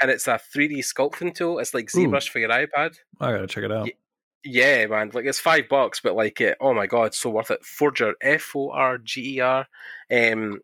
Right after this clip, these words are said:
Speaker 1: I, it was actually Rafael Grisetti who turned me on to the, the app, um, 'cause I was talking about doing some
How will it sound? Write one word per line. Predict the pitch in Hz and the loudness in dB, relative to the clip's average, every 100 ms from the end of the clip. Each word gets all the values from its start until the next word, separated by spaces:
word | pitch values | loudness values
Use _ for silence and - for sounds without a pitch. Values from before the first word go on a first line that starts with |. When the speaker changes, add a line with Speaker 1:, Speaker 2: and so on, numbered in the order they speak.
| _ | _
Speaker 1:
I, | 131 123 117 | 2 4 2
it | 113 | 0
was | 123 | 2
actually | 147 - 123 | 2 4 2
Rafael | 113 120 120 107 | 4 2 2 0
Grisetti | 104 110 131 113 | -2 2 2 2
who | 107 | -4
turned | - 120 107 | -4 -2 0
me | |
on | 110 101 | 0 0
to | |
the, | 104 101 104 | 0 0 -2
the | 104 | 0
app, | 113 127 - _ - | 2 2 -2 _ -8
um, | 104 110 107 120 _ - | -6 -8 -12 -20 _ -18
'cause | - | -4
I | |
was | 110 - | -4 0
talking | 123 117 | -2 0
about | 110 101 | -2 -4
doing | 107 | -8
some | 107 104 | -10 -10